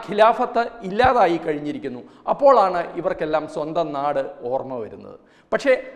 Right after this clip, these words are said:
അങ്ങനെ ഒരു വികാരത്തിൻ്റെ പേരിൽ മാത്രം ഇവർക്ക് എങ്ങനെ തിരിച്ചു വരാനാകും എന്നാണ് ഈ രാജ്യങ്ങളെല്ലാം തന്നെ അഫ്ഗാനിസ്ഥാനോട് ചോദിക്കുന്നത്. ഫ്രാൻസിനെ സംബന്ധിച്ചിടത്തോളം ഫ്രാൻസ് വളരെ വ്യക്തമായി തന്നെ പറഞ്ഞു കഴിഞ്ഞിരിക്കുന്നു, "ഇവരാരും ഞങ്ങളുടെ പൗരന്മാരല്ല,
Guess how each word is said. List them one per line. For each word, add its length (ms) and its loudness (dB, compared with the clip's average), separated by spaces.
അങ്ങനെ 360 0
ഒരു 180 0
വികാരത്തിൻ്റെ 640 2
പേരിൽ 260 4
മാത്രം 420 -2
ഇവർക്ക് 340 -4
എങ്ങനെ 260 -6
തിരിച്ചു 320 -12
വരാനാകും 560 -2
എന്നാണ് 320 -10
ഈ 20 -4
രാജ്യങ്ങളെല്ലാം 920 -2
തന്നെ 220 -6
അഫ്ഗാനിസ്ഥാനോട് 800 -8
ചോദിക്കുന്നത്. 480 -12
ഫ്രാൻസിനെ 600 -2
സംബന്ധിച്ചിടത്തോളം 760 -4
ഫ്രാൻസ് 400 -6
വളരെ 340 2
വ്യക്തമായി 640 0
തന്നെ 260 -2
പറഞ്ഞു 280 -6
കഴിഞ്ഞിരിക്കുന്നു, 580 -8
"ഇവരാരും 520 0
ഞങ്ങളുടെ 380 -2
പൗരന്മാരല്ല, 720 -2